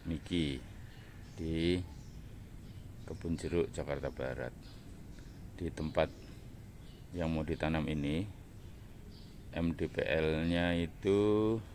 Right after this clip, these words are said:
sekitar sepuluh, sepuluh meter dari permukaan laut. Mudah-mudahan bisa adaptif ya miki ini. Di,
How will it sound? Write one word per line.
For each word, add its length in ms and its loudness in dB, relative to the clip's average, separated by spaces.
sekitar 800 4
sepuluh, 480 4
sepuluh 720 2
meter 400 0
dari 320 2
permukaan 560 -2
laut. 320 -4
Mudah-mudahan 640 2
bisa 320 2
adaptif 480 -2
ya 240 2
miki 320 -4
ini. 160 0
Di, 240 0